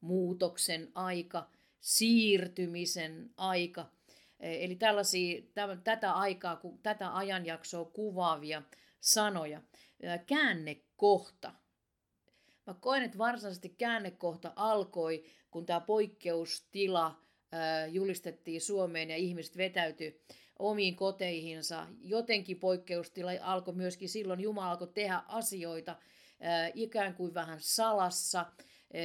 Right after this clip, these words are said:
erilaisilla tavoilla, erilaisilla asioilla. Ö, saatiin paljon uusia, uusia tapoja levittää evankeliumia, olla yhteydessä toisiimme. Ää, musta se on ollut, vaikka se on ollut haastavaa varmaan monelle, mut erittäin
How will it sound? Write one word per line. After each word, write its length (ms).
erilaisilla 760
tavoilla, 800
erilaisilla 520
asioilla. 680
Ö, 160
saatiin 460
paljon 320
uusia, 460
uusia 380
tapoja 580
levittää 480
evankeliumia, 840
olla 300
yhteydessä 720
toisiimme. 840
Ää, 160
musta 280
se 80
on 100
ollut, 520
vaikka 280
se 100
on 60
ollut 120
haastavaa 580
varmaan 340
monelle, 480
mut 220
erittäin 540